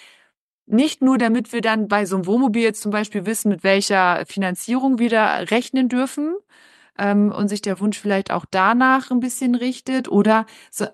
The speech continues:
oder wir eben ja vielleicht auch schauen können, was man vielleicht, ähm, Alternativen, die es vielleicht gibt oder was wir genau brauchen,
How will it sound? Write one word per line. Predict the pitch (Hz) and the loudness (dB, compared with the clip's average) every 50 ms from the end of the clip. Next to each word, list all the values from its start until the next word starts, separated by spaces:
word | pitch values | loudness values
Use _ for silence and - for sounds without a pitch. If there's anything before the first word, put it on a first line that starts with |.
| - | -4
oder | - 202 202 202 190 - - - | -4 -2 0 0 0 0 -2 -4
wir | 175 196 208 196 - | -2 0 0 0 0
eben | - 196 185 190 185 - - | 0 -2 -2 -4 -4 -6 -6
ja | - 196 190 185 | -4 -4 -4 -4
vielleicht | - 190 190 190 185 175 | -2 -2 -4 -2 -2 -4
auch | 170 | -8
schauen | - - 190 180 180 175 | -6 -4 -4 -4 -2 -2
können, | - 180 175 170 | -2 -4 -2 -2
was | 180 180 - - | -4 -4 -4 -4
man | 185 170 170 170 185 - - | -4 -4 -2 -4 -4 -6 -8
vielleicht, | - - - 175 160 165 160 - - - | -10 -6 -4 -2 -2 -2 -4 -8 -12 -10
ähm, | - 170 160 156 160 - | -10 -8 -8 -8 -8 -8
Alternativen, | - 170 170 185 165 165 160 - - 254 254 247 247 226 | -6 -6 -6 -4 -4 -4 -4 0 2 2 4 4 2 2
die | 208 196 185 | 2 0 -2
es | 170 | -4
vielleicht | - - - 185 165 165 - - | -8 -6 -4 -4 -4 -4 -6 -6
gibt | - 226 233 233 233 - | -2 -2 -2 -2 -2 -4
oder | - 170 165 165 165 | -4 -2 -2 -2 -2
was | 175 175 - - | -4 -4 -4 -4
wir | 190 | -4
genau | 160 180 180 180 175 175 | -2 -2 0 0 -2 -2
brauchen, | - - 208 202 220 240 254 247 269 269 269 262 | -2 -2 2 4 4 4 4 2 2 0 0 -2